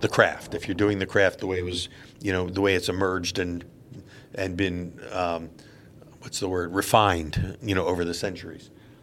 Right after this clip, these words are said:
So th-, and then, so then stage twelve, remember I said it's, uh, from wheat to eat. Stage twelve is eat. That's the ultimate, right? That's the ultimate goal, is to get it to the place where we can eat it.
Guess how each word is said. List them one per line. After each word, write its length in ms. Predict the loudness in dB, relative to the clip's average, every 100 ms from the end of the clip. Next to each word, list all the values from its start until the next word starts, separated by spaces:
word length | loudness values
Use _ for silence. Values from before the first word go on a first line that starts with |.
| -12
So 180 | -8
th-, 180 | -6 -4
and 120 | 0 2
then, 200 | 4 6
so 160 | 6
then 200 | 6 4
stage 380 | 4 4 4 2
twelve, 300 | 4 4 4
remember 240 | 2 2
I 40 | 2
said 200 | 2 0
it's, 200 | -2 -2
uh, 120 | -2 0
from 200 | -4 0
wheat 260 | 0 0
to 60 | -2
eat. 460 | -2 -2 -2 -8 0
Stage 320 | 4 4 6
twelve 240 | 6 6
is 140 | 6 4
eat. 320 | 2 0 -4 -8 -20 -18 -14 -12 2
That's 200 | 6 6
the 100 | 6
ultimate, 360 | 4 4 2 6
right? 200 | 6 6
That's 160 | 4
the 80 | 6
ultimate 280 | 6 6 6
goal, 200 | 6 6
is 60 | 6
to 80 |
get 140 | 6 6
it 100 | 6
to 60 | 4
the 60 |
place 220 | 6 6
where 100 | 6
we 80 | 4
can 140 | 6 4
eat 120 | 2
it. 220 | 0 -8